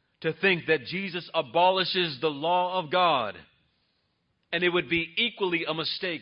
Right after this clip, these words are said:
to think and to believe that Christ is bringing the thunder and lightning of Mount Sinai with the law of God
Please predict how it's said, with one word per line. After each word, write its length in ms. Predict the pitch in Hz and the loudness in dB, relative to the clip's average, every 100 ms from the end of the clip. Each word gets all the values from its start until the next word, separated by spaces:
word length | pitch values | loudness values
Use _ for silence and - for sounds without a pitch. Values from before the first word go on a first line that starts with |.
| - | -8
to 140 | 156 | -10
think 260 | - 180 147 - _ - | -4 -4 -6 -12 _ -12
and 140 | 160 | -6
to 80 | 165 | -4
believe 540 | 156 165 190 160 123 104 _ - - _ _ _ _ - | -2 0 0 0 -4 -10 _ -20 -20 _ _ _ _ -6
that 160 | 147 | -6
Christ 420 | - 190 202 196 - | -2 2 2 2 -6
is 180 | 185 131 | -8 -4
bringing 420 | 190 190 185 156 - - | -2 -2 -4 -6 -10 -4
the 140 | 170 - - | -4 -4 -4
thunder 420 | 226 226 202 170 | -2 -2 -2 -2
and 380 | 139 156 143 135 | -2 -4 -4 2
lightning 480 | 190 214 185 185 160 | 2 2 -2 -2 -2
of 100 | 143 | 0
Mount 300 | 170 185 165 | 2 2 0
Sinai 640 | - 208 196 175 147 117 82 - _ _ _ _ _ _ _ _ _ _ _ _ _ _ _ _ _ _ _ _ _ _ | -4 -2 -2 -4 -4 -6 -10 -20 _ _ _ _ _ _ _ _ _ _ _ _ _ _ _ _ _ _ _ _ _ _
with 240 | 110 202 226 | 0 4 6
the 60 | 214 | 8
law 320 | 196 202 190 | 12 12 12
of 100 | 180 | 6
God 480 | 196 185 147 98 | 2 2 0 -4